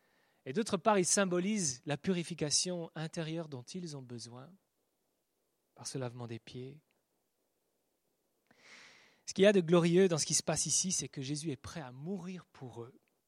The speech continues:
Mourir à leur place, précisément des personnes qui ne le méritent pas. Ce qu'il y a de glorieux aussi dans, dans ce qui se passe, c'est que Jésus est prêt à obéir à son Père,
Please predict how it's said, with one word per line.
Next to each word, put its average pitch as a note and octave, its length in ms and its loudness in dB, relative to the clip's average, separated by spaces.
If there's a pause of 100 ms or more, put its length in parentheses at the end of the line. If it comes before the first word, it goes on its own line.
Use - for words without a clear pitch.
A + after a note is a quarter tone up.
(1200)
Mourir E3+ 340 4
à D#3 60 0
leur C#3+ 160 -6
place, - 580 -6 (240)
précisément D#3 540 -4
des C#3 80 -8
personnes D3 400 -8
qui C#3 100 -16
ne B2 80 -12
le A#2+ 80 -12
méritent C#3+ 420 -10
pas. D#3 260 -14 (2500)
Ce - 60 -18
qu'il D#3 80 6
y D3 40 10
a D3+ 40 10
de D#3+ 100 6
glorieux D3+ 360 6
aussi F#3+ 360 0
dans, B2+ 240 -8
dans - 120 -14
ce - 80 -8
qui D3+ 100 -8
se - 100 -4
passe, F3 240 -2
c'est D3 120 -6
que C3+ 180 -8
Jésus D3 400 -4
est B2 60 -6
prêt - 300 -12
à C#3 140 -8
obéir C#3 320 -10
à B2+ 80 -14
son C3+ 220 -14
Père, C#3+ 360 -14